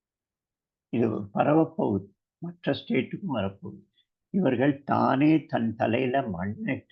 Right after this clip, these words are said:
தள்-, அள்ளி போட்டுக்கிறாங்க. தான் மாற தயார். இப்போ ஒருத்தர் உன்னுடைய மதிப்பு, உன்னுடைய பக்தியை மதித்து, ஸ்ரத்தையை மதித்து, "நான் அதற்கேற்ற உணவை தயார் செய்கிறேன்"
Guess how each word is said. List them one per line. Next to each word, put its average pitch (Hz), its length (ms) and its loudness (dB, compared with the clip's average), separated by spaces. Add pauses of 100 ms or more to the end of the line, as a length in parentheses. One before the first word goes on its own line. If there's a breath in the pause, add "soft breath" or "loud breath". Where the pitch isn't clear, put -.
(140)
தள்-, 107 140 -2
அள்ளி 107 360 -2
போட்டுக்கிறாங்க. - 560 -14 (1800)
தான் 117 600 0
மாற 127 500 2
தயார். 131 640 4
இப்போ 113 400 0
ஒருத்தர் 101 500 -6 (240)
உன்னுடைய 113 420 2
மதிப்பு, 120 680 -2
உன்னுடைய 104 680 -4
பக்தியை 120 520 -2
மதித்து, 131 680 0
ஸ்ரத்தையை 123 640 -4
மதித்து, 123 500 -4
"நான் 120 240 -6
அதற்கேற்ற 131 760 -6
உணவை 123 300 -6
தயார் 123 320 -4
செய்கிறேன்" 120 600 -6